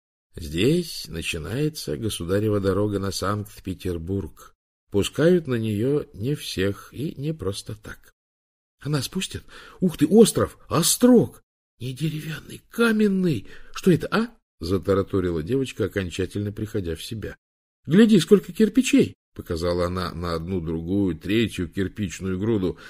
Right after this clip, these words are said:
«А строить вроде ничего не строят. Зачем тогда кирпичи?» «Ученик не должен задавать вопрос так быстро и в таком количестве», терпеливо сказал Симпэй.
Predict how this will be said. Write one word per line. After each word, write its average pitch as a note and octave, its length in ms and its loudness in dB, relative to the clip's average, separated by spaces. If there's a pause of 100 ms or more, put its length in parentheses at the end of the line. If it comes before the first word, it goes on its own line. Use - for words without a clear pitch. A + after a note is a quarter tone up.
(140)
«А C#3 120 4
строить A3 380 8
вроде E3+ 200 6
ничего D#3 280 -2
не D3+ 100 -2
строят. C#3 400 0 (160)
Зачем D3+ 260 0
тогда C3 240 -2
кирпичи?» A#2 580 -8 (720)
«Ученик G#2+ 960 -2
не G2+ 160 -4
должен E2 640 -2
задавать D#2+ 500 -4
вопрос - 460 -10
так E2 220 -10
быстро - 380 -10
и E2 200 -12
в - 60 -18
таком D2+ 320 -14
количестве», - 640 -18 (380)
терпеливо E2+ 480 -2
сказал D#2 380 -8
Симпэй. - 520 -14